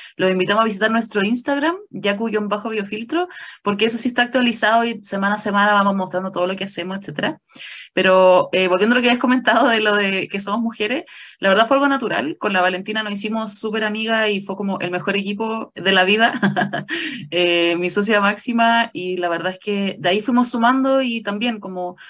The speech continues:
mujeres de confianza, mujeres científicas, de hecho, las que aparecen en la página, la Ale y la Maca, fueron súper fundamentales, eh,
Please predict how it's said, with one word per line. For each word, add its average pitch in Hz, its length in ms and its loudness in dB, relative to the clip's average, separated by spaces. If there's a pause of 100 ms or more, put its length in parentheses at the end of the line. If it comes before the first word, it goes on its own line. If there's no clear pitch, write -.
(180)
mujeres 214 340 2
de 226 80 2
confianza, 226 480 2
mujeres 214 300 0
científicas, 202 540 -4
de 180 60 -4
hecho, 180 160 -8
las 185 120 -6
que - 60 -6
aparecen 190 280 -2
en 202 40 2
la 190 100 0
página, 190 340 -4
la 170 180 0
Ale 185 160 0
y 190 60 -2
la 180 100 0
Maca, 180 340 -2 (480)
fueron 196 340 0
súper 214 300 -4
fundamentales, 233 960 0
eh, 175 500 -8